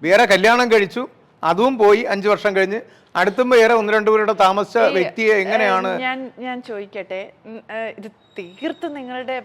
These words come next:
Speaker 2: പേഴ്സണൽ കാര്യമാണ്, പക്ഷേ ഇത് തന്നെ താങ്കൾ റിപ്പീറ്റ് ചെയ്യുന്നത് കൊണ്ട് ചോദിച്ചു പോവേണ്ടി വരുന്നതാണ്. ആ, താങ്കളുടെ കൂടെ ഏഴ് വർഷം ജീവിച്ചു എന്ന് പറയുന്ന ഒരാൾ, താങ്കൾക്കുള്ള അതേ ഒരു, ഓ, വികാരവും താങ്കൾക്കുള്ള അതേ ഒരു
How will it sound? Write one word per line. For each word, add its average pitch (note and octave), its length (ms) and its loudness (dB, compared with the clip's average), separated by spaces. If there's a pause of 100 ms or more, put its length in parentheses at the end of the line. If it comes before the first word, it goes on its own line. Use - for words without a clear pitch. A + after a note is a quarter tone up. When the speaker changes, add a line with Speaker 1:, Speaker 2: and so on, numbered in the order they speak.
(120)
Speaker 2:
പേഴ്സണൽ A#3 580 -10
കാര്യമാണ്, G3 360 -6
പക്ഷേ A3+ 360 -12 (160)
ഇത് A3 140 -12 (100)
തന്നെ B3 320 -12 (380)
താങ്കൾ A#3 340 -6
റിപ്പീറ്റ് A#3+ 400 -12
ചെയ്യുന്നത് B3 360 -8
കൊണ്ട് B3 220 -8
ചോദിച്ചു A#3+ 440 -8
പോവേണ്ടി A3 440 -8
വരുന്നതാണ്. F#3+ 540 -8 (500)
ആ, G#3+ 260 -2 (260)
താങ്കളുടെ C#4 400 -6
കൂടെ C#4+ 220 -8
ഏഴ് B3+ 340 -6
വർഷം B3 420 -12
ജീവിച്ചു A3+ 600 -12
എന്ന് A3 300 -10
പറയുന്ന G3+ 380 -8
ഒരാൾ, F3 240 -10 (420)
താങ്കൾക്കുള്ള C4+ 920 -6
അതേ A#3 480 -6
ഒരു, A#3+ 420 -6
ഓ, A3 420 -8
വികാരവും G#3+ 760 -8 (120)
താങ്കൾക്കുള്ള A3 580 -12
അതേ G#3 320 -10
ഒരു G#3+ 220 -8